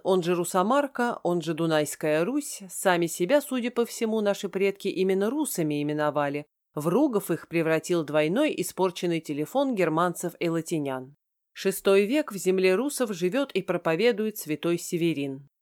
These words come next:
И в житии этого святого сообщается, что те немногие из ругов русов, что приняли христианство, исповедуют арианскую ересь.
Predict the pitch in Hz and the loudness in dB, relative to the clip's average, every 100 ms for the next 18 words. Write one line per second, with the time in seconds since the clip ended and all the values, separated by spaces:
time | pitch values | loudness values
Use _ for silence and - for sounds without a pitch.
0 | _ 185 180 196 190 202 190 175 175 165 | _ 2 2 0 0 2 4 4 2 0
1 | 165 165 165 302 269 254 240 233 - 294 | 0 -4 0 2 2 2 2 2 2 4
2 | 262 151 - - 143 143 _ _ - 185 | 4 4 0 -4 -6 -6 _ _ 0 2
3 | 175 185 175 180 185 170 160 165 175 160 | 4 4 4 4 4 2 2 0 0 0
4 | 180 165 147 151 185 262 285 262 - - | 2 2 0 -2 -4 -4 -2 -2 -4 -2
5 | 240 233 233 226 226 220 220 202 - 208 | 0 2 2 2 0 0 -4 -4 2 4
6 | 202 202 - 202 160 - 156 160 285 240 | 4 0 -2 0 -2 -2 -2 0 0 0
7 | 240 - 151 151 175 170 - 175 165 147 | -2 0 0 0 -2 -4 -2 0 0 -2
8 | 139 123 - - | -4 -6 -10 -16